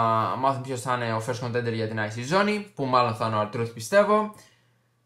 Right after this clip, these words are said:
Και περιμένουμε μετά SmackDown και εννοείται το Raw της επόμενης εβδομάδας για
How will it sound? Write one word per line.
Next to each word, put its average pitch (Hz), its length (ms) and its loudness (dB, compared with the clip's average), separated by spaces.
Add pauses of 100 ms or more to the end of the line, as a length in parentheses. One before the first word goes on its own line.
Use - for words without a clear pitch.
(180)
Και 233 300 8
περιμένουμε 202 420 4
μετά 156 400 4
SmackDown 143 420 4
και 147 100 0
εννοείται 131 380 0
το 127 280 4
Raw 127 100 0
της 170 160 -2
επόμενης 151 340 2
εβδομάδας 127 840 0
για 139 640 6